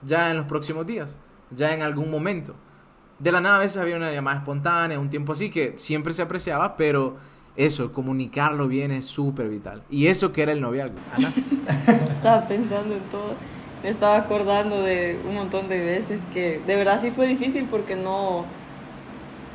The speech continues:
Speaker 2: pues el mío sí era palabras de afirmación, ¿verdad? Era lo más como presente, pero también yo había puesto expectativas que no podía cumplir en ese momento porque yo tenía un horario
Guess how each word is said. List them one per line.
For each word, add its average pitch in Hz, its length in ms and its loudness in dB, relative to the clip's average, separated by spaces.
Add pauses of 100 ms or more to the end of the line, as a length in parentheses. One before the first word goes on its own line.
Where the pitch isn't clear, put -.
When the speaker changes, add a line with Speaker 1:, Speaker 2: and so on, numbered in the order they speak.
(140)
Speaker 2:
pues 185 340 0 (120)
el 190 240 2
mío 208 280 4
sí 190 140 0
era 196 180 2
palabras 185 400 2
de 185 60 0
afirmación, 190 720 -4
¿verdad? 156 200 -4
Era 175 140 -2
lo 185 120 0
más 190 320 0 (800)
como 185 200 -4
presente, 214 680 0 (360)
pero 226 220 8
también 220 380 6
yo 214 100 6
había 202 220 4
puesto 202 220 -2
expectativas 190 580 -2
que 202 120 -6
no 190 80 -4
podía 180 320 -2
cumplir 185 440 -2
en 208 100 2
ese 214 160 -2
momento 175 440 -4
porque 202 240 -4
yo 175 80 0
tenía 180 240 -2
un 190 100 -4
horario 190 420 4